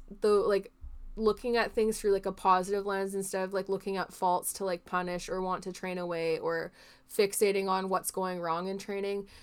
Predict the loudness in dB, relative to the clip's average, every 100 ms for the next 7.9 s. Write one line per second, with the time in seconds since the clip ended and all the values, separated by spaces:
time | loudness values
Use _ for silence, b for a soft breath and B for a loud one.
0 | B 2 6 6 2 0 -2 0 0 0
1 | -2 -2 -2 -2 0 0 0 0 -6 -4
2 | -4 -4 0 0 0 0 0 2 2 2
3 | 2 -2 -2 -4 -4 -4 -4 -2 0 0
4 | 0 -2 -2 0 -2 -4 -4 -2 -2 -2
5 | -2 0 0 0 -6 -6 -6 -4 -6 -6
6 | -6 -4 -4 -4 -6 -6 -8 -8 -8 -8
7 | -12 -18 B B 0 4 4 4